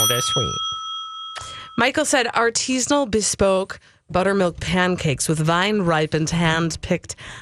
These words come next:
Speaker 2: at the peak of ripeness, superfood blueberries."
Speaker 1: I have a, a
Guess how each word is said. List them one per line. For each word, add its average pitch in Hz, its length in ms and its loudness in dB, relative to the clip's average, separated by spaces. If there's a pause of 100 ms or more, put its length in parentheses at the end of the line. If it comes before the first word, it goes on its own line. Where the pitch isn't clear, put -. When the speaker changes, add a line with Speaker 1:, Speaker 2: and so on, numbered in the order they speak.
Speaker 2:
at 175 140 0
the 202 80 2
peak - 340 0
of 170 140 2
ripeness, 151 520 2
superfood 147 960 0
blueberries." 139 1040 -2
Speaker 1:
I 185 120 2
have 285 200 2
a, 262 40 4
a 151 340 2